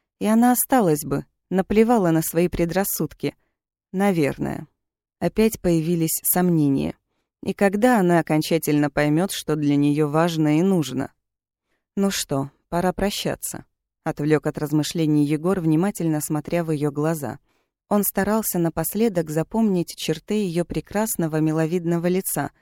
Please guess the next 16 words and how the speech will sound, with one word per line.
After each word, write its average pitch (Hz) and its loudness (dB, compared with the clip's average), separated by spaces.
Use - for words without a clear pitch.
отбрасывая 156 2
все - 0
мысли 165 2
по 151 -2
поводу 151 0
абсурдности 165 -2
этой 156 -2
затеи. 147 -2
Смотрел 220 2
на 185 4
длинные 185 2
тёмные 170 0
волосы, 190 -2
помня 175 0
их 180 -2
гладкость, 139 -4